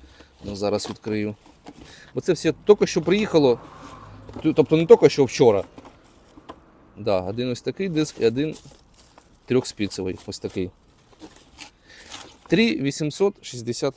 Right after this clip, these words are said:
п'ять, два роки гарантії. Оце я вам рекомендую. Хороший плюс, я вже чув відгуки за ці пили,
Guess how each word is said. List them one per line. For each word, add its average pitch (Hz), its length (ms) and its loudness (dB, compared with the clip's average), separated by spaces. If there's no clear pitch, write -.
п'ять, 82 260 -6
два 135 140 2
роки 113 180 -2
гарантії. 87 320 -6
Оце 220 200 0
я 143 120 4
вам 131 120 2
рекомендую. 107 480 -2
Хороший 147 420 2
плюс, 190 480 0
я 143 120 10
вже 156 160 6
чув 139 240 4
відгуки 143 340 0
за 120 120 -2
ці 123 140 -4
пили, 208 300 2